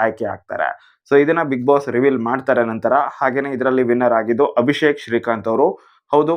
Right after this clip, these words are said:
ಬಿಗ್ ಬಾಸ್ ಮನೆಯಲ್ಲಿ ಅಭಿಷೇಕ್ ಶ್ರೀಕಾಂತ್ ಅವರು ಇವಾಗ ಕ್ಯಾಪ್ಟನ್ ಆಗಿ ಆಯ್ಕೆ ಆಗಿದ್ದಾರೆ ಅನ್ನುವಂತಹ ಇನ್ಫಾರ್ಮೇಶನ್ ಸಿಗ್ತಾ ಇದೆ. So all the very best ಅಭಿಷೇಕ್ ಶ್ರೀಕಾಂತ್ ಅವರಿಗೆ. But ಎಲ್ಲ ನಾಲ್ಕು ಜನರಿಗೂ ಕೂಡ ಫೇರ್ ಆಗಿರಿ ಒಂದೇ ಒಂದು ಗೇಮ್ ಅನ್ನ ಕೊಟ್ಟಿದ್ರೆ ಇನ್ನೂ ಬೆಟರ್ ಆಗಿರ್ತಾ ಇತ್ತು. ಅಶ್ವಿನಿ,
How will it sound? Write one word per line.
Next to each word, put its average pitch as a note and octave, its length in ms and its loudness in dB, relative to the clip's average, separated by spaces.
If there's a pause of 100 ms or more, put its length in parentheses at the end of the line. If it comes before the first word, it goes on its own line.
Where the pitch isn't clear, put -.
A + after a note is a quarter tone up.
(120)
ಬಿಗ್ C3+ 200 -2
ಬಾಸ್ D#3 240 2
ಮನೆಯಲ್ಲಿ C#3 420 0 (140)
ಅಭಿಷೇಕ್ D3 440 2
ಶ್ರೀಕಾಂತ್ A#2+ 480 0
ಅವರು A#2 140 2
ಇವಾಗ A#2 260 2 (200)
ಕ್ಯಾಪ್ಟನ್ C3+ 400 0
ಆಗಿ B2+ 140 -2 (100)
ಆಯ್ಕೆ B2+ 280 0
ಆಗಿದ್ದಾರೆ A2+ 320 0
ಅನ್ನುವಂತಹ A2+ 440 -6
ಇನ್ಫಾರ್ಮೇಶನ್ A2+ 580 -4
ಸಿಗ್ತಾ A2+ 300 0
ಇದೆ. A2 200 2 (440)
So D3+ 80 2
all C#3 240 2
the D3+ 160 2
very C3+ 260 -2
best C#3 200 0 (100)
ಅಭಿಷೇಕ್ A#2+ 340 -2
ಶ್ರೀಕಾಂತ್ A#2+ 420 -2
ಅವರಿಗೆ. A2+ 280 0 (400)
But D3+ 160 -2 (160)
ಎಲ್ಲ E3 240 4 (120)
ನಾಲ್ಕು D#3 240 0
ಜನರಿಗೂ B2+ 440 0
ಕೂಡ D3 100 2 (180)
ಫೇರ್ D#3 280 4
ಆಗಿರಿ C#3 200 -4 (100)
ಒಂದೇ C3+ 280 2
ಒಂದು C3 140 0
ಗೇಮ್ B2 240 0
ಅನ್ನ A#2+ 200 -2
ಕೊಟ್ಟಿದ್ರೆ A2+ 460 0
ಇನ್ನೂ B2+ 260 -2
ಬೆಟರ್ A2 280 0
ಆಗಿರ್ತಾ G#2 320 -4
ಇತ್ತು. G#2 220 -2 (140)
ಅಶ್ವಿನಿ, C#3 400 0